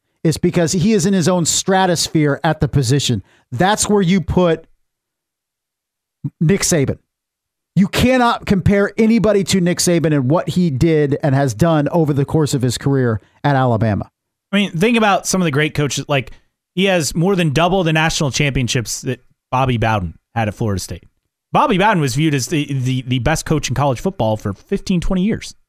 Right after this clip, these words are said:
Speaker 1: He has double, over double the amount of, of Knute Rockne. Okay? And, and yeah, Bobby Bowden has, what, two?
Speaker 2: Uh, yeah.
Speaker 1: I mean,
Speaker 2: He's
Speaker 1: Pete
Speaker 2: got
Speaker 1: Carroll,
Speaker 2: triple. <laughs>
Speaker 1: two. Um, I mean,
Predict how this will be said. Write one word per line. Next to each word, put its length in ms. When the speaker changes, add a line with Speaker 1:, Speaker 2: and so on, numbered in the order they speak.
Speaker 1:
He 160
has 240
double, 580
over 140
double 300
the 80
amount 260
of, 220
of 160
Knute 240
Rockne. 500
Okay? 320
And, 180
and 220
yeah, 100
Bobby 240
Bowden 300
has, 280
what, 180
two? 360
Speaker 2:
Uh, 220
yeah. 240
Speaker 1:
I 40
mean, 60
Speaker 2:
He's 100
Speaker 1:
Pete 60
Speaker 2:
got 120
Speaker 1:
Carroll, 500
Speaker 2:
triple. 500
<laughs> 120
Speaker 1:
two. 80
Um, 640
I 80
mean, 480